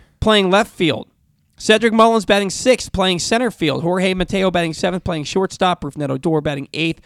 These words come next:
playing second base. Robinson Chirinos batting ninth and catching. Look, I don't give two flying Fs about what lineup Brandon Hyde wants to put out at the end of the year when the Orioles are out of play-, playoff contention, with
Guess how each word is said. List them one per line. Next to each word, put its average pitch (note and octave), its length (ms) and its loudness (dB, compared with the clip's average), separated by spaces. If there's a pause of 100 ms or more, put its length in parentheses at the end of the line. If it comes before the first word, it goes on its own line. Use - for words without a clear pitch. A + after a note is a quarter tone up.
(260)
playing D#3+ 200 0
second E3 320 -4
base. D#3+ 320 -2
Robinson D3 360 -6
Chirinos C#3 480 -10
batting C3 320 -8
ninth C3 300 -8 (380)
and A#2+ 380 -6 (180)
catching. F3 440 0 (280)
Look, F3 220 -2 (260)
I D4 100 4
don't D4 180 2
give E3 260 2
two A3 200 -2
flying F3 480 -2
Fs A2+ 400 -10 (260)
about D#3 440 2
what F3 180 2
lineup D#3+ 340 -2
Brandon D3+ 260 -2
Hyde D3 220 0
wants C#3+ 220 -8
to C3 60 -8
put C#3 220 -4
out B2 260 -4 (320)
at C#3+ 160 0
the C#3+ 160 0
end C#3+ 120 -2
of C3 60 -4
the C3 60 -8
year B2+ 240 -2
when B2+ 100 -2
the B2+ 80 -4
Orioles B2+ 260 -4
are C#3 40 -4
out B2 80 -4
of - 80 -14
play-, C#3 240 -4 (220)
playoff D3 260 -4
contention, D3+ 560 -10
with B3 180 0